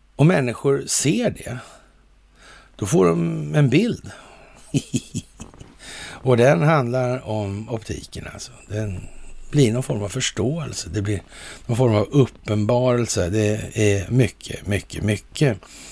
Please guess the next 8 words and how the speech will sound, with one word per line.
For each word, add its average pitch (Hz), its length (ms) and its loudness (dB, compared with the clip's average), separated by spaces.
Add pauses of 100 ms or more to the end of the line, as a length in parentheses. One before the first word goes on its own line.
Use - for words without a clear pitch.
(160)
som 113 300 0
blir 73 440 -2 (440)
annorlunda 120 640 0
och - 200 -8
som 113 160 0
blir 87 340 -4
speciellt 113 1000 0
alltså. - 380 -8